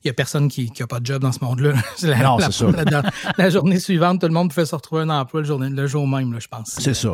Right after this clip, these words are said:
Speaker 2: exact.
Speaker 1: Sans aucun problème.
Speaker 2: Hey, euh, Disney, euh, qui, qui, qui est quand même un succès incroyable, Disney Plus, là. Euh, moi, je pensais jamais qu'il allait avoir ces chiffres-là. Puis même des fois, je me disais, les chiffres sont tellement gros, c'est, c'est, sont aussi gros que, même plus gros maintenant que Netflix.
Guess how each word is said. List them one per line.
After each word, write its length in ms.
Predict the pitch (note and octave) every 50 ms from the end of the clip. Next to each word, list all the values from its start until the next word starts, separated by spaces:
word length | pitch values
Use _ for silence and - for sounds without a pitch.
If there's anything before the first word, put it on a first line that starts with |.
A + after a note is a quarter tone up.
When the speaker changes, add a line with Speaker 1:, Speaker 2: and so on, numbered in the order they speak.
| D#2+
Speaker 2:
exact. 240 | E2+ D#2 - C#3 -
Speaker 1:
Sans 80 | C3+ D3+
aucun 160 | D3 D3 D#3+ D3+
problème. 260 | D3 C3+ A#2+ A#2 A2+ - -
Speaker 2:
Hey, 240 | F#3 B3 C4+ B3 E3
euh, 240 | C#3 C3 A#2 A#2 A2+
Disney, 680 | A#2 G#2 E3+ G3+ E3 D#3 G#3 B3+ C#4+ C#4 - - A#2+
euh, 20 |
qui, 340 | B2+ - C#3 C3+ C3+ B2 G#2+
qui, 160 | F#2 B2 A#2
qui 100 | - -
est 40 | C3
quand 200 | - - G#4 A#4
même 120 | - A#2+ G2
un 20 |
succès 400 | G2 - - - - - - C#3 B2
incroyable, 440 | - - G2+ G2 F#2 G#2 B2+ B2+ G2+
Disney 300 | F#2 F#2 F2+ G#2+ G#2+ -
Plus, 320 | - A#2+ B2+ B2+ - -
là. 80 | A#2 A2+
Euh, 220 | A2+ A2 G2+ F2+
moi, 360 | F2 F#2 F2+ F2+ F#2+ A#2 E3
je 60 | C#3+
pensais 260 | - A#2 A2 - A#2+ A#2+
jamais 420 | G#2 G2 C3+ C#3 B2 B2+ C#3+ D3
qu'il 360 | - - A#2+ G2+ F#2+ F#2 F#2
allait 100 | F#2 G2
avoir 240 | G#2 G2+ G2 A#2+ B2+
ces 140 | - - G#2+
chiffres-là. 400 | F#2 - F#2+ E2 - G#2 C3 B2 - - _ _ _ _ _ _ _
Puis 220 | - G2+ G2+ G2
même 160 | F#2+ A2 C3 C3+
des 140 | A#2+ A2+
fois, 140 | F#2+ D3 D#3
je 40 | A#2+
me 80 | G#2 G2
disais, 200 | F2 G2 B2 A2+
les 100 | G2 F2+
chiffres 180 | - D3+ C3
sont 120 | - G#2 -
tellement 360 | - B2 A#2 A#2 A#2 G#2+ G2
gros, 300 | F#2 E2+ G2 G#2+ C3+ B2
c'est, 220 | - F2+ E2 D#2+
c'est, 180 | D#2 - F#2+ F2+
sont 260 | E2 - F#2 F2+ -
aussi 240 | A#2+ A2 - - B2
gros 240 | A#2 G#2 A2+ C3+ A#2+
que, 280 | - - A2 F#2+ F2
même 340 | D#2+ E2+ E2 F#2 A2 G#2+ G2
plus 140 | - A#2 A2+
gros 160 | G#2 A2 C#3+
maintenant 340 | B2 A2 G2 D#2+ - B2 B2+
que 220 | - - A#2 F#2+
Netflix. 520 | F2 F#2+ F#2 D#2+ - - G#2+ C3+ - -